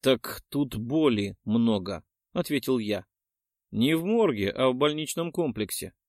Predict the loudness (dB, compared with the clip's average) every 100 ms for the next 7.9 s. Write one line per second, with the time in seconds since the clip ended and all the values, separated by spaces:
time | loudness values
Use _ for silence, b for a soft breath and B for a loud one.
0 | _ _ _ _ _ _ -2 6 6 6
1 | 2 2 6 8 8 6 4 4 4 2
2 | 0 0 -4 -4 -2 2 4 4 0 -4
3 | -2 -2 -2 -6 _ _ _ _ _ _
4 | _ _ _ _ -2 2 4 4 4 2
5 | 2 -2 -8 -4 6 8 8 6 2 2
6 | 0 0 2 2 0 _ _ _ _ -10
7 | 0 0 4 4 4 2 0 -2 -4